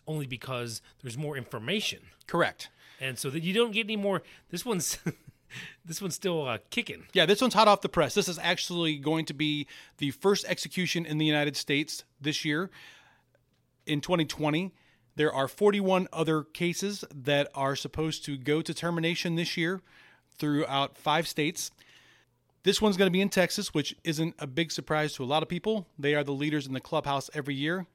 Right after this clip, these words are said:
Speaker 2: They are actually second this year as far as ones that are scheduled, but that is only because Ohio has had the moratorium to where they're getting backed up in Ohio.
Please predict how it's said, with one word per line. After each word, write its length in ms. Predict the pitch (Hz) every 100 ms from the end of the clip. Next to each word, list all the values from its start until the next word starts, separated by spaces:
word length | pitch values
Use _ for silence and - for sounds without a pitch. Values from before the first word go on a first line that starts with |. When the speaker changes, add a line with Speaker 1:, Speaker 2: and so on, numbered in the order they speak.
| _ 139
Speaker 2:
They 160 | 139
are 160 | 131 131
actually 680 | 139 147 156 143 139 135 -
second 640 | - - - 233 220 135 -
this 360 | 143 131 - -
year 280 | 117 139 151 _
as 180 | 151 131
far 260 | - 147
as 80 | 139
ones 240 | 131 151 135
that 120 | 127
are 60 |
scheduled, 420 | 123 - 185 185 175
but 120 | 147
that 120 | 151
is 120 | 139
only 260 | - 175 170
because 580 | 147 - 147 156 156 - -
Ohio 440 | 113 - 147 147
has 120 | 143
had 180 | 143 135
the 60 | 123
moratorium 800 | 120 113 - 190 208 214 220 226 - - - _
to 80 | 143
where 200 | 139 131
they're 120 | 139
getting 300 | 139 139 131
backed 340 | 123 131 -
up 220 | 147 170 -
in 120 | 139
Ohio. 540 | 131 - 139 117 -